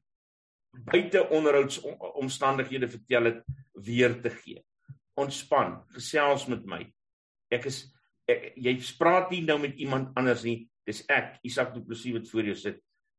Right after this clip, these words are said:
Vertel vir my, wat sê Mike vir jou?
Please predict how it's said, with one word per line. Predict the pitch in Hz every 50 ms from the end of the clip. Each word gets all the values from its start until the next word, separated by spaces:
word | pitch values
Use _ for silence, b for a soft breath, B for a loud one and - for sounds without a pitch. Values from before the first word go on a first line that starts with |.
| _ _
Vertel | _ 113 - _ 127 127 131 131 127
vir | 127 - 123
my, | 127 127 127 131 135 135 - - _ _ _ _ -
wat | 85 85 98 104 107 107 -
sê | - - - 127 117 117 113
Mike | 107 101 95 98 98 98 - -
vir | - - 107 90
jou? | 87 - 85 82 - -